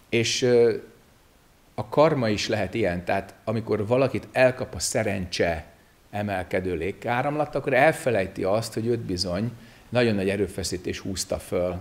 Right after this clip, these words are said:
addig a magasságig, azt nagyrészt ő tette, többekkel együtt, a tanító, tanítás és tanítványi közösség segítségével.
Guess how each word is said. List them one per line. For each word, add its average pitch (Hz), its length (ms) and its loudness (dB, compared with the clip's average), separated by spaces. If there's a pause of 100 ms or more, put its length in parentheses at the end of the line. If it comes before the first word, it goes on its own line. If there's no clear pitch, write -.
addig 95 340 -4
a 87 60 -2
magasságig, 92 680 -4
azt 104 140 -4
nagyrészt 101 380 -2
ő 113 200 0
tette, 113 480 0
többekkel 95 560 -2
együtt, 131 300 0
a 87 100 -6
tanító, 120 460 -2
tanítás 104 540 -4
és 95 120 -10
tanítványi 90 480 -6
közösség 87 440 -4
segítségével. - 960 -4